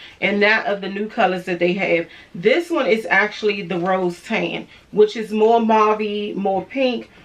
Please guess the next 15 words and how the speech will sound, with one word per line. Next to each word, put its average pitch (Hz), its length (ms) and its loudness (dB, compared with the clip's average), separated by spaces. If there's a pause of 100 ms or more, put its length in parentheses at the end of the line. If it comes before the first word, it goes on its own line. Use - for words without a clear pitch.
(140)
perfect 233 520 -2
for 208 160 0
spring. 180 520 -2
So 190 240 0
this 240 280 2
is 269 140 -12
more 226 320 2
of 196 300 2
a 185 140 -2
mauve 220 540 2
color 208 300 2
pink 262 460 0 (280)
in 226 260 2
that 208 260 2
rose 196 440 0